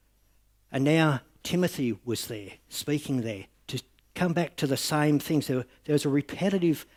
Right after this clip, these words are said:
uh, faults coming up, errors coming up in the church, and we'll see it in a little bit.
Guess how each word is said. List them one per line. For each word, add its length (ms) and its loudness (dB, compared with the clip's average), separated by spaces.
uh, 280 -4
faults 600 -2
coming 340 2
up, 200 2
errors 540 0
coming 320 0
up 160 -4
in 60 -4
the 80 0
church, 540 -6
and 240 -2
we'll 140 -6
see 220 0
it 140 2
in 120 0
a 60 2
little 260 4
bit. 200 -4